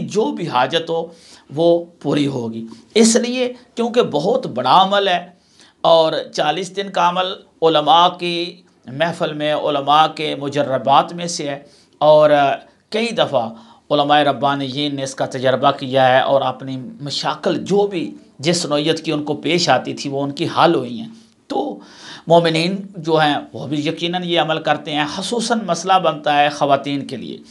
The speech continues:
क्योंकि उनके लिए चालीस का अदद पूरा करना मुश्किल हो जाता है। उनके लिए तीन राय हल उलमा बयान करते हैं। वो मोमिनात की तरफ से चूँकि बहुत सारे सवालात थे तो इस वजह से उनको ये राय हल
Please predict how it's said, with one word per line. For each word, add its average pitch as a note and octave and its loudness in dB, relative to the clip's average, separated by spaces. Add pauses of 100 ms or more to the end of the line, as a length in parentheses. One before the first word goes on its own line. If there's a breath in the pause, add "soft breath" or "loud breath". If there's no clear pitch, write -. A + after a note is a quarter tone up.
(280 loud breath)
क्योंकि A3+ 2
उनके A3+ -4
लिए G3+ -4
चालीस F#3 0
का F3 -4
अदद F3 0
पूरा D3+ -2
करना C#3 -4
मुश्किल C3+ -2
हो C#3+ 2
जाता C3+ -2
है। C#3 -2
उनके A3 0
लिए F3 -2 (640 loud breath)
तीन G3+ 0
राय D3+ 4
हल D3 2 (300 loud breath)
उलमा C#3+ 0
बयान B2+ -6
करते C3 -6
हैं। D3 -2 (360 loud breath)
वो C3+ 2
मोमिनात D#3 0
की - -14
तरफ F#3+ -4
से F#3+ -8 (140)
चूँकि F3 -8
बहुत C#3 0
सारे E3 4
सवालात D#3 2
थे F3 -4 (380 soft breath)
तो A3 -10
इस A3+ 0
वजह D#3+ 4
से D#3+ -8
उनको D#3 -4
ये C#3+ 0
राय C#3+ 2
हल C#3 2